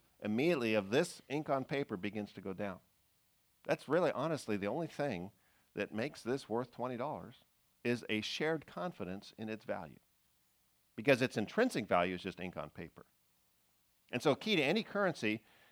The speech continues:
is confidence. Let me show you another form of currency.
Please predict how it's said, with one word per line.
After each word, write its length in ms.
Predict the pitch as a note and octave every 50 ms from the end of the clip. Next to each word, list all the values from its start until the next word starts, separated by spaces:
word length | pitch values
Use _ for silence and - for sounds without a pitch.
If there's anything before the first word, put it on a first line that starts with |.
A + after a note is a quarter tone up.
| _ _
is 140 | - B2 -
confidence. 640 | - F3 F#3 F3+ - - G2 F2+ - - - - - _ - _ _ - _ _ _ _ -
Let 120 | - A3+
me 60 | A3+ -
show 140 | - F#3
you 240 | D#3+ D#3 D3+ E3 - - - -
another 380 | C3 C#3+ F3 F#3+ E3 B2 G#2 G2 - _ _ _ _ _ _ _ _ -
form 180 | B2+ A#2+ A2+
of 100 | G#2 -
currency. 480 | - B2+ A2 G#2 G2 - - G#2+ A2